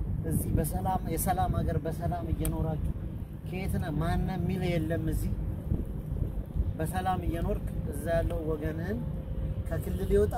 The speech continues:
ከሰፈር ይወጣ፣ ከጎጥ ይወጣ የምትሉትን ብናቆም የተሻለ ነው እላለሁ። በእውነት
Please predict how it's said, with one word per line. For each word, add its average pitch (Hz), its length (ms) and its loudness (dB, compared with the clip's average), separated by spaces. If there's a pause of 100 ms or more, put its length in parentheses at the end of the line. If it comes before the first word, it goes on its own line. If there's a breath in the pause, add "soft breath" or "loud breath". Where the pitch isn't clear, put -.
(140)
ከሰፈር 165 420 -2
ይወጣ፣ 151 300 0
ከጎጥ 165 380 0
ይወጣ 220 200 0
የምትሉትን 185 580 0 (1700)
ብናቆም 165 580 2 (100)
የተሻለ 147 480 2
ነው 135 120 2
እላለሁ። - 420 0
በእውነት 160 400 0